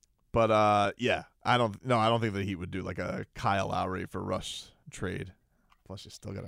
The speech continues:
tack on fifteen more million dollars somehow. Um, but does that intrigue you? Now, one guy who the Heat, I think, could have some interest in, Leroy.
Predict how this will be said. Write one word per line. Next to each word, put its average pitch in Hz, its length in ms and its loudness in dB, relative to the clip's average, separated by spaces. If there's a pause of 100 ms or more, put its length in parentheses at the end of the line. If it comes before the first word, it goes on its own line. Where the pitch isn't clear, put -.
tack 98 220 -10
on 95 180 -8
fifteen - 380 -10
more 95 160 -4
million 95 320 -4
dollars 98 360 -4
somehow. 95 360 -12 (1000)
Um, 120 600 8 (240)
but 127 180 4
does 135 240 2
that 156 240 6
intrigue 147 580 2
you? 107 160 0
Now, 151 420 10 (320)
one 269 280 2
guy 269 440 12 (420)
who 165 560 10 (240)
the 139 80 2
Heat, 185 320 4 (320)
I 131 80 4
think, 202 260 4
could 202 140 10
have 156 160 8
some 165 100 2
interest 220 380 4
in, 120 120 4
Leroy. 104 540 0